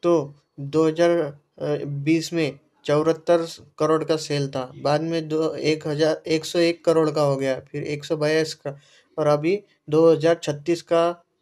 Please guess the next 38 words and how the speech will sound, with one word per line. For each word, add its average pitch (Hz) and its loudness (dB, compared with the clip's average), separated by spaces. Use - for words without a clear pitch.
अ, 151 0
दो 156 4
सौ 175 0
छत्तीस 175 -4
का, 185 0
अ, 151 -2
दो 147 0
सौ 180 -4
छत्तीस 185 -6
करोड़ 165 4
का 175 -2
सेल 156 -2
हो 143 0
गया 135 0
है। 131 -2
तो 156 -2
आप 156 4
देख 151 -2
सकते 156 -4
हैं, 151 -6
ये 151 -2
जो 156 -2
कंपनी 151 -4
है, 151 -2
कंटिन्यूअसली 147 -6
ग्रो 139 -4
हो 139 0
रही 131 -8
है 120 -10
और 151 -4
इसका 147 -4
जो 156 -4
प्रॉफिट 147 -4
है, 160 2
कंटिन्यूअसली 147 -6
बढ़ 131 -2
रहा 131 -4
है, 123 -8